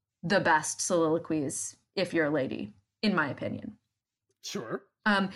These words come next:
Speaker 1: so this is four lines, but it's one sentence according to Shakespeare, I promise. And also it's rhyming. So that's why I was, like, really excited that, that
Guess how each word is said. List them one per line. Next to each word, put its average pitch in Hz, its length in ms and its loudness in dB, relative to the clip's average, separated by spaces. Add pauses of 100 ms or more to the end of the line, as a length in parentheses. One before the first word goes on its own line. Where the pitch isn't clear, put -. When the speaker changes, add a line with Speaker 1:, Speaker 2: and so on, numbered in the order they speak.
(160)
Speaker 1:
so 262 200 4
this 277 340 4 (140)
is 233 240 4
four 320 360 6
lines, 175 460 4
but 202 160 2
it's 196 180 0
one 220 320 4
sentence 196 420 2
according 175 320 0
to 160 100 -6
Shakespeare, 143 580 0
I - 80 2
promise. 175 640 -2 (320)
And 214 200 6
also 269 340 6
it's 233 160 2
rhyming. 233 560 4
So - 180 0
that's 208 220 4
why 202 80 6
I 202 40 2
was, 190 140 -2
like, 180 220 2
really 180 300 2
excited 160 500 0
that, 151 240 0 (260)
that - 380 0